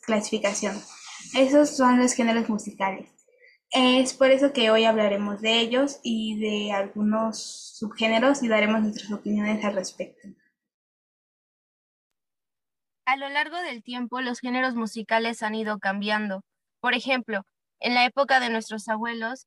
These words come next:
Speaker 2: se escuchaba más el rock and roll y la música instrumental. También las rancheras o incluso los boleros, gracias a la época del cine de oro mexicano.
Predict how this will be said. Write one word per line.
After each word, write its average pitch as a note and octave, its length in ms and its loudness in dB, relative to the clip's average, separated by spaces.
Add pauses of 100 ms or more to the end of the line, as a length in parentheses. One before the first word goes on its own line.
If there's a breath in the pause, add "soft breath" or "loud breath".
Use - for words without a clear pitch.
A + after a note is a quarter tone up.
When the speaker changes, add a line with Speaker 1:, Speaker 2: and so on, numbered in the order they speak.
Speaker 2:
se B3+ 120 -14
escuchaba B3 480 -6
más A#3 240 -2
el A3+ 140 -6
rock A3 220 -4
and G#3+ 160 -4
roll A3+ 180 -2
y B3 60 -8
la A3 120 -4
música G#3 360 -12
instrumental. G3+ 680 -4 (340)
También B3 600 -2
las A#3 240 0
rancheras B3 600 -2
o - 20 -12
incluso A3 420 -10
los A3 220 -6
boleros, A3+ 480 -2
gracias A#3+ 380 -6
a A#3 80 -2
la G#3+ 180 2
época A3+ 400 -2
del G#3 160 -6
cine A3+ 280 -4
de A3 100 2
oro A3 160 -2
mexicano. G#3+ 640 -6